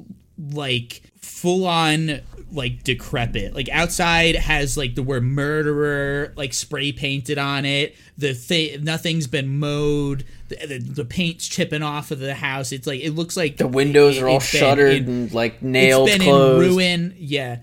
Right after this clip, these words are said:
Speaker 1: This place looks like it's been in ruin for years. Um, she goes inside and she's just kinda, like, looking for anything. There's, like, e-, e-, everything,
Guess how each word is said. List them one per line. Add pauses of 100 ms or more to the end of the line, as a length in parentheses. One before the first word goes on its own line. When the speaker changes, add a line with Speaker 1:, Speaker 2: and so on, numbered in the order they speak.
(220)
Speaker 1:
This
place
looks
like
it's
been
in
ruin
for
years. (760)
Um,
she
goes
inside
and
she's
just
kinda,
like,
looking
for
anything.
There's,
like, (120)
e-, (100)
e-,
everything,